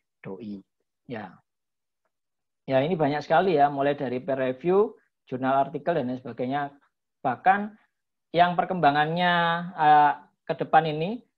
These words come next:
untuk model yang bisa didaftarkan di metadatanya Crossref itu, itu sampai pada peer review report-nya itu bisa di, di,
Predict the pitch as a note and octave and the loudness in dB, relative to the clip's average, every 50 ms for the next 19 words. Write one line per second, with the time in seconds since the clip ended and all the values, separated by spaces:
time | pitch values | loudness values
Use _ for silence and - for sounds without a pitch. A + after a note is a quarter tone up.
0 | _ _ - E3 E3+ E3+ E3 - - F3 F3 E3+ E3 E3 E3+ E3 E3 E3 - E3 | _ _ -4 -4 -4 -4 -6 -8 -4 0 0 0 0 0 -2 -4 -4 -4 -2 0
1 | D#3 D3 D3 C#3+ C#3+ C#3+ C#3+ C#3+ D3 C3 D#3+ - _ - D#3+ D#3+ D#3 D#3 - C#3+ | 2 2 2 2 0 0 -2 -4 -8 -12 -18 -18 _ -2 0 0 0 0 -2 -8
2 | B2+ - D#3 D3 C#3 C3 C3 - C3 B2 - - D#3+ E3 E3 - E3+ D#3+ C#3+ C3+ | -6 -4 -4 -4 -6 -6 -6 -6 -6 -4 0 0 0 0 0 0 0 0 0 -2
3 | C#3 - _ - C#3+ C3+ B2+ B2+ B2+ _ _ _ _ _ _ _ _ _ - C#3 | -12 -14 _ -6 -4 -4 -4 -4 -6 _ _ _ _ _ _ _ _ _ -8 -2
4 | C3+ D#3 C#3+ C#3+ C3 C3 C3+ C3+ C#3 C3+ - C3+ C#3 C3+ - D3+ C#3+ A#2+ G#2+ A#2+ | -2 0 0 0 -2 -4 -4 -4 -6 -6 -6 -4 -6 -6 -4 -6 -6 -6 -6 -8
5 | A#2 - F#3 G#3 B3+ - _ _ _ _ _ _ _ _ _ _ _ _ _ _ | -8 -6 -6 -6 -6 -8 _ _ _ _ _ _ _ _ _ _ _ _ _ _
6 | _ _ _ - D3+ - - - A#3+ B3 B3 B3 A#3+ A#3 A3+ - - F#3+ F#3+ F#3+ | _ _ _ -10 -8 -4 2 4 6 6 6 6 4 2 0 0 0 0 0 2
7 | - A#3 G3 A#3 G3 F#3+ F#3 F#3 - G#3 G3 G3+ G3+ G#3 G3 F#3 G3 G3+ F#3+ - | 0 0 2 4 4 2 2 2 0 0 0 0 0 0 0 0 0 -2 -4 -2
8 | G#3 G3+ F#3+ G3 G3 F#3+ F3+ F#3 E3+ D3+ C3+ C3 D3+ F#3 - D#3+ F#3+ F#3 F#3 D3 | -4 -2 -2 -2 -2 -4 -4 -4 -4 -4 -4 -4 -4 -6 -8 -8 -8 -8 -8 -6
9 | C3+ - E3 D#3+ - - - _ _ _ _ _ _ _ _ - C#3 C#3 | -2 -2 -2 -2 -2 -8 -14 _ _ _ _ _ _ _ _ -4 -2 0